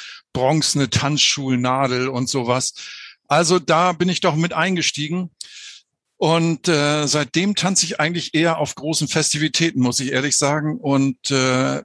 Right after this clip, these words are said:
hab auch einen Tanzkurs noch mal machen müssen, weil das so ein bisschen im Verlo-, verloren gegangen ist,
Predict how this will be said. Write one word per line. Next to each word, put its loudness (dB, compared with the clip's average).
hab -2
auch -4
einen 0
Tanzkurs -2
noch -2
mal 2
machen 2
müssen, 0
weil 4
das 0
so 0
ein -2
bisschen 0
im 2
Verlo-, -4
verloren 0
gegangen 2
ist, -2